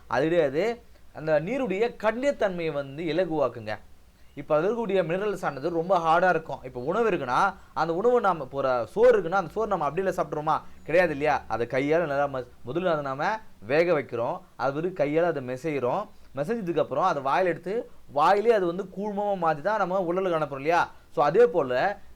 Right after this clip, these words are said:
நீர்ல இருக்கக்கூடிய அந்த மினரல்ஸ் வந்து ரொம்ப ஹார்டா இருக்கும், அதையும் வந்து ரிமூவ் பண்ணுது. So, இது வந்து பொட்டாஷியோடைய ஒரு எபிலிட்டி. அதே போல ஆன்டிபாக்டீரியல் எபிலிட்டியும் இதுக்கு இருக்கு.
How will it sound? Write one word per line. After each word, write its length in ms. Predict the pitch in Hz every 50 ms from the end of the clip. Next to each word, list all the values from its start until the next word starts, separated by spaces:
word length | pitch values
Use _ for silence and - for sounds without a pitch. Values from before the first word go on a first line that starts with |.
| - 156
நீர்ல 260 | 202 254 285 269 240 233
இருக்கக்கூடிய 380 | 185 165 151 156 147 135 131
அந்த 220 | 156 180 190 180 160
மினரல்ஸ் 340 | 170 196 208 208 180 160 175
வந்து 160 | 170 180 185
ரொம்ப 120 | 175 160
ஹார்டா 360 | 147 151 151 160 175 180 185
இருக்கும், 420 | 165 143 120 - 139 151 196 226 214 - - - -
அதையும் 480 | - 120 160 190 190 269 285 285 262 233
வந்து 280 | 208 185 170 175 190
ரிமூவ் 360 | 196 175 170 175 180 208 196 156
பண்ணுது. 560 | 180 160 143 131 123 139 147 143 123 113 -
So, 140 | - 170 196
இது 140 | 180 151 156
வந்து 420 | 156 160 185 214 247 294 - - - - - - -
பொட்டாஷியோடைய 460 | 160 180 202 190 190 170 160 202 214
ஒரு 160 | 190 165 151 151
எபிலிட்டி. 440 | 151 170 175 156 156 - 127 - - - - - - -
அதே 200 | - 147 202 233
போல 380 | 180 202 190 196 220 233 220 - - - -
ஆன்டிபாக்டீரியல் 960 | 143 170 220 262 269 247 - 277 254 202 208 196 190 190 202 170 170 170 170
எபிலிட்டியும் 380 | 165 175 170 165 156 208 220 190
இதுக்கு 200 | 165 147 151 156
இருக்கு. 320 | 151 151 - 143 - -